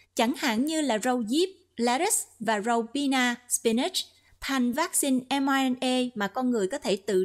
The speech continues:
trồng và ăn hay không. Dự án nghiên cứu có ba mục tiêu, chứng minh rằng D N A có chứa vaccine M R N A có thể được tích hợp thành công vào tế bào thực vật để chứng minh rằng thực vật có thể tái tạo đủ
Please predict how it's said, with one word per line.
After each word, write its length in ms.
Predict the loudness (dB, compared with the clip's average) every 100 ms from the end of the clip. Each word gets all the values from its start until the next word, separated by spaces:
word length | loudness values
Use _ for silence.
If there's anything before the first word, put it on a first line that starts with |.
| 0
trồng 280 | 0 0 0
và 60 | -2
ăn 280 | 0 0 0
hay 180 | -2
không. 300 | -4 -2 -2 -2 _ _ _ _ _ _ _
Dự 180 | -2 0
án 460 | 0 0 0 -2 -2
nghiên 220 | 0 0
cứu 300 | -2 -2 -2
có 120 | -4 -2
ba 240 | 0 0
mục 140 | 0 -4
tiêu, 280 | -2 0 -2 -6 _ _ -2
chứng 220 | 0 0
minh 160 | 0 0
rằng 300 | 0 -2 -4 -4
D 80 | -2 0 0
N 60 | 0
A 200 | 0 0 0
có 100 | -2
chứa 380 | -2 -2 -2 -2
vaccine 600 | -2 -2 -2 0 0 0
M 60 | 0
R 260 | 2 0 0
N 40 |
A 180 | 0 0 -2 -4 -6
có 100 | -4
thể 220 | -2 0
được 300 | 2 2 2
tích 140 | -2 -2
hợp 300 | -2 0 0 -2
thành 200 | -2 -2
công 360 | 0 0 0
vào 200 | 0 -2
tế 180 | 0 -2
bào 180 | 0 0
thực 240 | -2 -2
vật 200 | 2 2 0 -14 -4
để 160 | -2 -2
chứng 340 | -2 -4 -2
minh 140 | 0
rằng 280 | 0 -2 -4 -8 _ _ -2
thực 160 | 0 0
vật 180 | -2 0
có 180 | -2
thể 200 | -2 -2
tái 360 | -2 -2 0 0
tạo 300 | 0 0 0
đủ 260 | 0 0